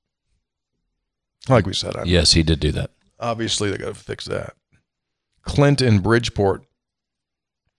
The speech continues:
Speaker 1: good work on fighting the good fight boys that you started last year.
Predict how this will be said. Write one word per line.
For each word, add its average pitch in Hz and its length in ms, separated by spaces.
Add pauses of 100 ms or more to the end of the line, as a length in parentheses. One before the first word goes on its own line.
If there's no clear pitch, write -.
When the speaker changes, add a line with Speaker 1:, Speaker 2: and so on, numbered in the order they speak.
(300)
Speaker 1:
good 117 180
work 123 300
on 110 180
fighting 120 360
the 107 60
good 113 240
fight 123 340
boys 113 320
that 104 100
you 107 100
started 117 420
last 101 380
year. 101 340